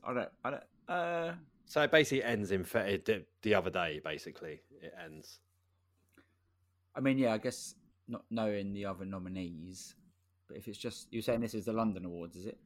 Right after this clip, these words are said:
Speaker 2: It is, yeah.
Speaker 1: I mean, yeah, I think that's fine to put him in. I don't think, I think he's been good. I think his consistency needs to be a bit better. But then he's only twenty, isn't he?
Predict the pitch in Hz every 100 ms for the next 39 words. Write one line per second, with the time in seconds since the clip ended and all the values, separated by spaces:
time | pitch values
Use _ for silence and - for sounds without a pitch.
0 | _ _ - 101 98 90 78 85 76 -
1 | - - _ _ _ _ _ _ _ _
2 | _ _ _ - 85 85 82 _ _ _
3 | _ 104 92 92 101 104 92 90 85 95
4 | - 101 98 101 95 90 107 - 165 -
5 | 113 - 98 107 120 160 110 101 95 92
6 | 135 107 - - _ _ _ _ _ _
7 | 104 - 92 - 101 - 104 - - -
8 | 98 95 95 - 87 98 - 95 - 104
9 | 87 98 113 _ _ _ _ _ _ _
10 | _ - 76 95 90 95 101 95 90 -
11 | 98 85 85 90 110